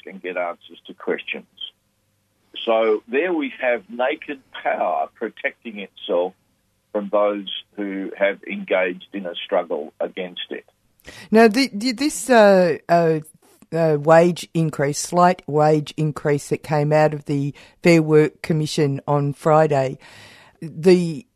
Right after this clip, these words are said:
Speaker 2: A C T U's, uh, representations to that commission was about all full-time working people in Australia should have a living wage. Uh,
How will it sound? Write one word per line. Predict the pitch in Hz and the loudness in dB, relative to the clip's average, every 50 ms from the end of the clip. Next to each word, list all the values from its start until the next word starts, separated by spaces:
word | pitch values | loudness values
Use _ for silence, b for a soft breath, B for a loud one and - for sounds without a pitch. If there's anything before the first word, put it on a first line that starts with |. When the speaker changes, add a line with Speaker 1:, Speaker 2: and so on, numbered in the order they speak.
| _ _ _ 170 | _ _ _ 4
Speaker 2:
A | 185 214 233 | 4 4 4
C | - - 226 202 185 | 2 0 -2 -2 -2
T | - - 190 | 0 0 0
U's, | 170 170 156 151 165 160 160 160 160 156 156 151 - - - - _ | 0 0 0 2 4 4 4 4 2 -2 -4 -8 -12 -16 -18 -12 _
uh, | - 151 147 143 147 147 147 147 | -2 0 0 2 0 0 0 0
representations | 143 175 165 - - 175 143 160 156 156 147 - - 156 151 151 151 - - 160 151 143 135 135 - - - - | 2 2 2 2 0 -2 0 2 0 0 -2 -2 0 0 2 2 0 -2 -4 -4 -2 -4 -6 -8 -10 -12 -14 -14
to | - - 180 160 | -4 -2 -2 2
that | 151 160 156 147 - _ | 4 4 4 4 2 _
commission | - 165 147 147 147 - - 160 147 135 135 135 b b b b b b | -6 -4 -2 -2 -4 -4 -4 -4 -4 -4 -4 -8 b b b b b b
was | b 160 170 170 165 151 | b 4 6 6 6 4
about | 175 160 - 185 175 180 196 208 - _ | 0 2 4 6 6 6 4 2 -4 _
all | _ 185 185 202 214 226 220 208 196 180 151 - - | _ 6 10 10 10 10 8 6 2 0 -4 -12 -20
full-time | _ - 185 190 196 185 - - 185 170 165 156 156 156 | _ 0 2 2 2 2 0 2 4 4 4 4 2 0
working | 156 156 165 170 165 - 196 165 160 151 | 0 2 2 2 2 0 -2 -2 -2 -2
people | - - 170 156 160 156 - 165 160 | -2 0 0 0 0 -2 -2 -2 0
in | 151 151 151 | 0 0 -2
Australia | 143 147 - - - 156 151 151 151 147 139 135 127 131 147 b b b b b | -4 -6 -6 -2 2 2 4 4 4 2 2 0 0 -4 -6 b b b b b
should | b - - - 214 185 180 175 165 - - _ _ _ _ _ - | b -10 -2 2 4 6 6 4 4 0 -10 _ _ _ _ _ -6
have | 135 143 175 170 165 160 156 - _ - | 0 4 6 6 6 6 4 0 _ 0
a | 151 151 | 0 0
living | 151 156 170 180 160 185 165 151 147 143 143 - _ | 2 2 0 0 2 2 0 0 0 -2 -4 -6 _
wage. | 147 147 156 156 160 160 151 147 135 139 - - _ - - - - b b b b b b b b | -2 2 4 6 6 6 4 2 0 -4 -10 -14 _ -14 -16 -16 -16 b b b b b b b b
Uh, | - 151 156 160 156 143 | 0 2 4 4 4 4